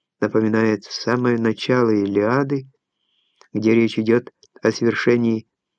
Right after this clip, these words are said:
воли или замысла Зевса.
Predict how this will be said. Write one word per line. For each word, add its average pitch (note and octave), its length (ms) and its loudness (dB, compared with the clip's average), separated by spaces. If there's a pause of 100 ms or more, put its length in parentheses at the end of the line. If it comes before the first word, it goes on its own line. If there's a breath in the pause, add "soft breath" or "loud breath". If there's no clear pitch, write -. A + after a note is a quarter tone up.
(180)
воли B2 560 2 (640)
или A2 180 0
замысла A#2 600 -2
Зевса. C3 500 -4